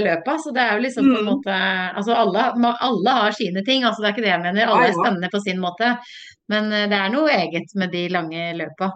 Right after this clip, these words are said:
Speaker 2: Mm.
Speaker 3: Det er jo, ja, det er jo, ja, noen liker det, og noen vil løpe kort og fort. Det er jo sånn vi har hver vår greie. <laughs>
Speaker 2: Mm.
Speaker 1: Ja, ja.
Speaker 3: Så jeg står gjerne for, eh, opp for de som løper langt, og,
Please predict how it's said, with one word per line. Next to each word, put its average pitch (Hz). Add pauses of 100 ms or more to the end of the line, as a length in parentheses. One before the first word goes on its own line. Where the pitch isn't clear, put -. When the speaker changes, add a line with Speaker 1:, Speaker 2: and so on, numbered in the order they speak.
Speaker 2:
Mm. 196
Speaker 3:
Det -
er 147
jo, 190
ja, -
det 302
er 269
jo, 269 (480)
ja, 254
noen 247
liker 233
det, 196
og 208
noen 190
vil 202
løpe 202
kort 170
og 180
fort. 208 (160)
Det 208
er 190
jo 196
sånn 202
vi 214
har 208
hver 190
vår 190
greie. 180 (160)
<laughs> -
Speaker 2:
Mm. 247 (1080)
Speaker 1:
Ja, 196
ja. 160 (300)
Speaker 3:
Så 196 (160)
jeg 202
står -
gjerne 208
for, 220
eh, 208
opp 190
for 247
de 208
som 226
løper 196
langt, 196
og, 208